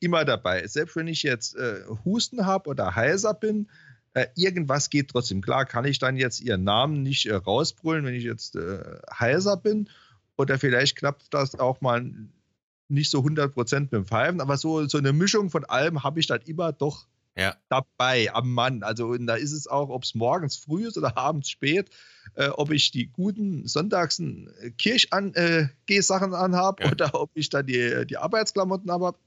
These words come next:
Speaker 1: Ich hab mein Werkzeug
Speaker 2: Ja, ja.
Speaker 1: immer
Speaker 2: Ja, ja, das,
Speaker 1: dabei. Und,
Speaker 2: das ist
Speaker 1: und so ist es auch mit dem Leckerli, ähm,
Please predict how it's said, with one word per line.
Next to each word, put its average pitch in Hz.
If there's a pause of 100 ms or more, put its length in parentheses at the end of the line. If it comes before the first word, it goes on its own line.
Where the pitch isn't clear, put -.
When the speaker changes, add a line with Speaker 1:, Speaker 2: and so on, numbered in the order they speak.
(240)
Speaker 1:
Ich -
hab 117
mein 123
Werkzeug 113 (720)
Speaker 2:
Ja, 95
ja. -
Speaker 1:
immer 151 (200)
Speaker 2:
Ja, 113
ja, 135
das, 131
Speaker 1:
dabei. 120
Und, 120 (180)
Speaker 2:
das 123
ist 175
Speaker 1:
und 127
so 151
ist 170
es 165
auch 139
mit 165
dem 127
Leckerli, 151
ähm, 143